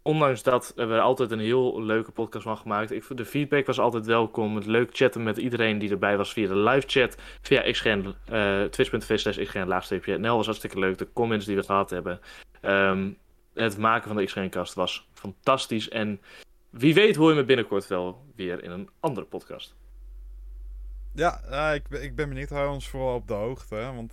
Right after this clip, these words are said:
Speaker 2: eh, we horen allemaal graag wat je, eh, wat je uitspookt. En,
Speaker 1: Yes.
Speaker 2: eh, ja, da-, daarmee, eh, komt er toch echt een einde aan deze aflevering. Want we zijn al, eh, ruim vijf minuten over tijd en, eh, het is allemaal leuk. Dus,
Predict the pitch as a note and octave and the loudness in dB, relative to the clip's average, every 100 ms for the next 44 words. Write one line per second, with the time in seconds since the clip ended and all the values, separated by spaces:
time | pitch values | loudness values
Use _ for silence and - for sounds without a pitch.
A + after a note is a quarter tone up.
0 | - G2+ G2+ G#2+ G#2+ G#2+ G2+ G2 F#2+ - | -12 -12 -10 -10 -8 -6 -8 -8 -10 -12
1 | G2+ F#2 - - G2+ F2+ F#2 F2+ G2 - | -12 -12 -14 -14 -12 -12 -12 -14 -18 -20
2 | - - - - A#2 G#2+ F#2 C3 - C#3+ | -20 -20 -16 -8 -6 -6 -4 -6 -4 -4
3 | A2 - - - - - - _ _ - | -4 -8 -20 -20 -20 -20 -20 _ _ -14
4 | A#2+ B2+ C#3 B2+ A#2+ A#2+ A#2 - - C3 | -8 -2 2 4 2 -2 -6 -12 -10 0
5 | C3 B2+ C3+ C3 C#3 C#3+ C#3+ C#3 C3+ C3 | 2 2 0 0 2 2 2 -2 -4 -2
6 | B2+ B2 C3+ B2+ - A#2+ C3 - B2+ B2+ | -2 -2 -6 -14 -14 -12 -12 -12 -14 -12
7 | A#2+ - _ _ _ _ - B2 C#3 B2 | -14 -18 _ _ _ _ -8 -6 -2 -2
8 | A#2 A#2+ A2+ A2+ A2+ G#2 A2 A#2+ A#2+ A2+ | -2 -4 -4 -4 -6 -10 -10 -6 -8 -8
9 | C3 A#2+ G#2+ G2 G#2 G#2+ G#2+ G#2 G2+ G2 | -14 -12 -14 -12 -10 -8 -8 -8 -8 -8
10 | G2 - G2 G2+ G#2 G#2 G#2 A2 G#2+ F#2 | -10 -10 -10 -10 -10 -10 -10 -12 -10 -10
11 | G2 - A2+ G#2 G#2 G#2+ F2+ F#2 F2+ F2+ | -10 -10 -8 -6 -6 -10 -16 -16 -14 -16
12 | F2+ F#2 - A2+ G#2+ G#2+ B2 B2 - _ | -16 -16 -14 -12 -8 -6 -6 -6 -14 _
13 | _ - - - - A#2 C3+ - - - | _ -8 -6 -8 -8 -4 -4 -4 -8 -10